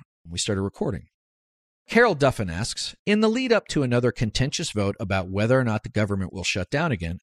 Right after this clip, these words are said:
I got to thinking, if there is so much political polarity around something as simple as whether or not the government should stay open,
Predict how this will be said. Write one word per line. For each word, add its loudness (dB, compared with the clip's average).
I 0
got 2
to 0
thinking, -4
if 4
there 6
is 2
so 2
much -4
political 0
polarity 2
around 0
something -4
as 0
simple -4
as -4
whether 2
or 2
not -4
the -4
government -2
should -8
stay -2
open, -2